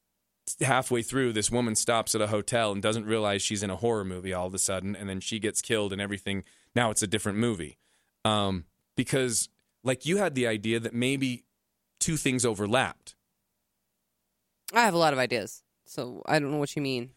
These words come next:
Speaker 1: Well, the, that you had, we had talked about it, and, and the idea that perhaps that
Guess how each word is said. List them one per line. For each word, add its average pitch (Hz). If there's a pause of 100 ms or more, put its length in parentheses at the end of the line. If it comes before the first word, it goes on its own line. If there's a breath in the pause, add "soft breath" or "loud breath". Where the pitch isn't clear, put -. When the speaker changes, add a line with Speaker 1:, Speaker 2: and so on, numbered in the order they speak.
Speaker 1:
Well, 170
the, 165
that 160
you 165
had, 170
we 165
had 165
talked 143
about 98
it, 107
and, 104
and 104
the 113
idea 117
that 104 (300)
perhaps 139 (260 soft breath)
that 113